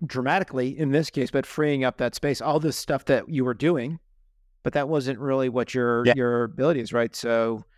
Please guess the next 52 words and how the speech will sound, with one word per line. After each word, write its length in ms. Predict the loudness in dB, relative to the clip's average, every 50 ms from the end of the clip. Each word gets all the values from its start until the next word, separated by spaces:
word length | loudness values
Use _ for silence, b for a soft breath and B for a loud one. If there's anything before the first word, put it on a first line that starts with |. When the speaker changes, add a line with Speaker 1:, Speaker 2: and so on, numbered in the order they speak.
| _ _ _ _ _ _ _
Speaker 1:
delegate 360 | -2 0 0 0 0 0 -2 0
and 80 | 0
elevate, 460 | 0 0 0 0 0 0 -2 -2 -2
right? 240 | 0 0 0 0 0
This 200 | 0 -2 -2 -2
is 140 | -4 -2 2
a, 180 | 2 2 2 2
a 100 | 0 -4
theme 540 | -6 -4 -2 0 0 2 0 0 -2 -4 -4
we 100 | -4 -6 -4
talk 340 | 0 2 2 2 2 0 -4
about 260 | -2 -2 -2 -2 0 0
over 280 | 2 2 2 2 0
and 60 | -2 -2
<laughs> 80 | -2
over 160 | -2 -2 -2
again 320 | -2 -2 0 0 2 2 2
on, 240 | 0 0 -2 -2 -2
on 160 | -2 -2 -2
the 80 | -2
show, 200 | -2 0 0 0
but 140 | 0 0 0
really 200 | 0 2 2 2
you 120 | 0 -2 -2
found 300 | 0 0 0 0 -2 -4
it, 100 | -4 0
right? 220 | 2 2 2 2
It's 160 | 0 -2 -2
like, 160 | -2 -2 0
"I 80 | 0 0
gotta 140 | 0 0 0
get 180 | 0 -2 -2 0
this 120 | -2 -4 -2
stuff 240 | -2 -2 0 2
off 160 | 0 0 0 0
my 120 | -2 -4
plate," 360 | -4 -4 -4 -2 0 0 0 0
and 160 | -2 -2 -2
to 100 | -2 0
the 100 | 0 0
extreme, 380 | -2 -2 -2 0 0 0 0 -2 _ _ _ _ _
took 160 | -4 -2 0
it 60 | 2 2
all 160 | 2 2 2
off 140 | 0 -2 -4
your 80 | -6
plate 300 | -4 2 4 4 4 4 0
so 100 | -4 -4
that 100 | -2 0
you 140 | 0 0 0
could 160 | 0 -2 0
really, 340 | 0 2 2 2 0 -2 b